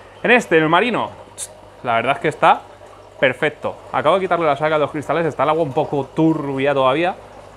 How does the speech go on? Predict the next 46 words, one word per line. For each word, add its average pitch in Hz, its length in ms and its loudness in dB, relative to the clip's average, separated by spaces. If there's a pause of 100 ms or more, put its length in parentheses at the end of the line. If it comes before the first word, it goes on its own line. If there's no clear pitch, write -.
(100)
pero 117 120 -4
la 107 80 0
verdad 107 180 -2
es - 60 -12
que, 143 180 -2
oye, 117 260 -2 (2250)
se - 160 -2
mantiene 120 300 0
muy 123 100 -2
bien. 107 140 -4
Este - 200 -4
nemito, 151 400 -2
estos 151 280 -6
que 147 100 -4
tienen 143 200 -2
aquí 139 200 -2
la 127 80 2
enfermedad 123 520 0
esta, 139 180 -4
estos 170 180 -4
nacieron 156 340 -2
aquí 147 400 -4
y 120 40 -10
se 113 120 -10
quedaron 131 260 -2
así 139 160 -6
un 135 120 -4
poco 139 240 0
tocados, 139 320 0
supongo 113 260 -2
que 131 80 0
nacieron 127 320 -6
con 120 160 -2
alguna 123 300 -6
deficiencia, 113 720 -6
alguna 120 280 -2
historia 123 360 0
de 135 40 2
estas, 143 320 -8 (640)
y 117 60 -4
bueno, 127 260 0 (480)
ahí 151 300 2
van, 123 260 -2 (100)
poco 143 240 0
a 104 80 0
poco. 123 300 -2